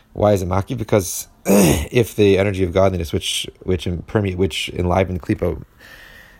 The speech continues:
uh, interacted with Klippa in an internal way, then the Klippa wouldn't be able to be Klippa anymore. It would be,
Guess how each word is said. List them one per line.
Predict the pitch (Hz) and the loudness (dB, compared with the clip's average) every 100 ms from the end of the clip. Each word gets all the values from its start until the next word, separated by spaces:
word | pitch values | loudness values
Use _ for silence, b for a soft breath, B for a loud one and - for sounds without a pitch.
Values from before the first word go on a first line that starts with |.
| B - | B 0
uh, | 95 95 | 4 4
interacted | 98 92 95 98 92 | 2 2 2 2 -2
with | 85 | -4
Klippa | - 92 | -2 0
in | 87 | 0
an | 85 | 0
internal | 85 82 107 101 | -2 0 0 0
way, | 87 85 90 | 0 -2 -2
then | 92 92 90 85 | -2 -2 -2 -6
the | |
Klippa | - 101 | -2 -2
wouldn't | 90 92 90 | 0 -2 -2
be | |
able | 90 | -4
to | - | -4
be | 80 | -6
Klippa | - 120 | -2 0
anymore. | - 78 87 - | -2 -4 -6 -4
It | |
would | 82 | -4
be, | 82 | -4